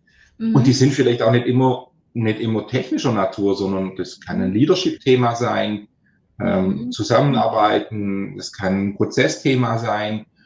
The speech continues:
Speaker 2: Und, ähm, da haben wir dann auch bei uns in der One Connect, wir stehen so ein bisschen für die Technologie, klar, wir bringen so,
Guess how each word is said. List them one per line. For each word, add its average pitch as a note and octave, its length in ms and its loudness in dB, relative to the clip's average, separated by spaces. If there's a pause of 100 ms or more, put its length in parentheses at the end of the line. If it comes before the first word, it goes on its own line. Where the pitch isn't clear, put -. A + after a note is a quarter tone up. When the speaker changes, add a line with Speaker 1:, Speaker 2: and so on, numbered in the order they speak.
(500)
Speaker 2:
Und, G#2+ 460 2
ähm, G2+ 520 2 (480)
da G#2 140 2
haben C#3+ 120 6
wir C#3 60 6
dann C3+ 140 6
auch - 200 0
bei A2 100 4
uns C#3+ 240 2
in B2+ 80 -6
der G#2 120 -6
One A2+ 160 0
Connect, D3 300 -2
wir C3+ 120 0
stehen B2 260 2
so A#2+ 80 -4
ein G#2+ 40 -2
bisschen A2 160 -6
für G#2+ 80 -10
die G2 120 -8
Technologie, F#2+ 640 -4
klar, D#3+ 300 -2
wir A2 120 0
bringen A2 280 -2
so, G#2 320 -2